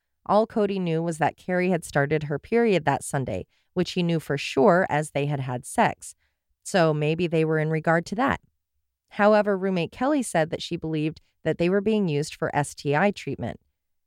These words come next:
And I really love how cute that is for the boyfriend. Like, she's on her period.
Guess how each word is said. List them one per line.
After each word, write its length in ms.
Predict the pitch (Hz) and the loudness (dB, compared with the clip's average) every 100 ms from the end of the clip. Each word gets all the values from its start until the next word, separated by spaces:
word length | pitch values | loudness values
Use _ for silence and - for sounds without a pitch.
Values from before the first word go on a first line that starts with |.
| _ _ _ 165 | _ _ _ -2
And 100 | 160 | -2
I 60 | |
really 360 | 165 180 175 165 | 0 0 2 4
love 300 | 156 143 143 | 4 4 2
how 160 | 147 | -6
cute 340 | - - 156 151 | -6 -2 0 4
that 180 | 139 139 | 2 4
is 520 | 131 127 151 - - _ _ _ _ - | 2 0 -4 -10 -14 _ _ _ _ -8
for 200 | - 156 | -2 -2
the 140 | 151 | -2
boyfriend. 500 | 147 139 135 135 127 | 0 0 0 -2 -2
Like, 200 | 143 120 - | 0 -2 -6
she's 280 | - 196 220 | -4 0 4
on 160 | 233 | 4
her 120 | 208 | 2
period. 760 | 180 220 202 240 277 302 330 | 0 0 2 2 2 2 0